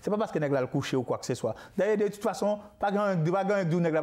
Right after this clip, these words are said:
femme, n'a pas fait coup douce déjà, parce que depuis, elle était qu'à lever. Les deux nèg là le couché là, le dévenger, c'est que c'était déjà dans la tête.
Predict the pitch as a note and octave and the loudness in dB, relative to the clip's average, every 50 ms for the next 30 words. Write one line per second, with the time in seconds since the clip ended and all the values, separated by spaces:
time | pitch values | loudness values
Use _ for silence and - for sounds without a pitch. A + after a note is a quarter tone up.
0 | D#3 D3+ - - E3 D#3+ D3 D3+ D3 D3 - D#3+ D#3 - - - D#3+ C#3+ C#3 D3 | -2 -4 -4 -4 -2 0 0 0 -2 0 -2 -4 -4 -4 -4 0 2 4 4 2
1 | C#3+ - D3 D3 C#3+ D#3 D#3 D#3 D#3 - D#3+ D#3 F3+ G3 A#3 B3+ A3+ G3+ A3 G#3+ | 2 2 2 2 4 2 2 0 0 0 2 2 2 4 2 2 2 2 0 0
2 | A3+ G#3+ A3 G#3+ G3 G3 A#3+ G#3+ - - - - - - - - - - - E3 | 0 2 2 2 2 2 2 0 0 -2 -10 -20 -20 -20 -20 -20 -14 -2 0 2
3 | F#3+ E3+ G3 F#3+ F3+ F#3 F3 F#3+ F3 F3 - F#3 - F3 D#3+ D#3 D#3+ D#3+ E3 F3+ | 2 2 2 2 2 2 2 2 0 2 0 0 0 2 2 2 2 2 2 2
4 | F#3 F3 F3 F#3 F#3+ F#3 G3 A#3+ A#3+ A#3+ - - - - - - - - E3+ D#3 | 2 2 2 2 2 2 2 0 0 -2 -4 -16 -20 -20 -20 -16 -6 -6 -2 -2
5 | F#3+ - - D3+ C#3 C#3+ C#3 C#3 B2 C#3+ C3 C3+ B2 A#2 C3 A#2+ - - | -2 -2 -2 0 0 2 2 2 2 2 0 0 0 0 -2 -4 -2 -2